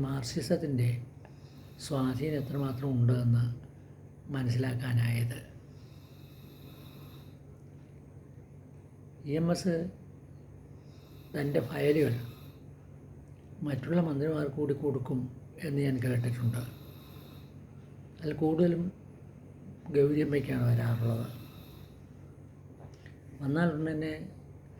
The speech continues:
സഖാവ് അത് വായിച്ച് തൻ്റെ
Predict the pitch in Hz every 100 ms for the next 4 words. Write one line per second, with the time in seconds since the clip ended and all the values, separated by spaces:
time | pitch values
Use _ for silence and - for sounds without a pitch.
0 | - - - 135 123 143 143 143 127 127
1 | 127 120 127 - - - - - - -
2 | - - - - - - - - 147 135